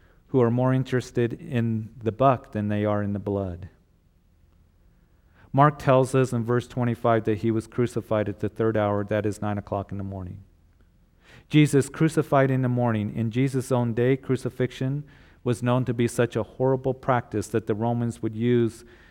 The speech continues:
uh, as a main form of, uh, execution for non-Romans. No Roman citizen could be crucified, as I mentioned, unless they had a trial, unless by direct order of Caesar.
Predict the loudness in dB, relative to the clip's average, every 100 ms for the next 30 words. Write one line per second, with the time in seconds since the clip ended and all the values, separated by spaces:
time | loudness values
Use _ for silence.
0 | _ _ -12 -6 -2 0 0 0 0 -2
1 | -2 0 0 0 0 -4 -10 -10 -2 -2
2 | -2 -6 -2 0 0 -2 -4 -4 -6 -4
3 | 0 0 0 0 -2 -2 -6 -8 -4 2
4 | 2 2 2 2 0 -2 -4 2 4 4
5 | 0 -6 -4 -4 -4 -4 -2 -2 -2 -6
6 | -2 -2 -4 -10 _ _ _ _ _ _
7 | _ _ -10 -2 0 0 0 -2 -4 -4
8 | -4 -2 0 -2 0 0 0 -2 -2 -2
9 | 0 2 0 -2 -2 0 0 0 -2 -2
10 | 0 0 0 0 -2 -2 0 0 -2 -4
11 | -2 -2 -6 -12 -12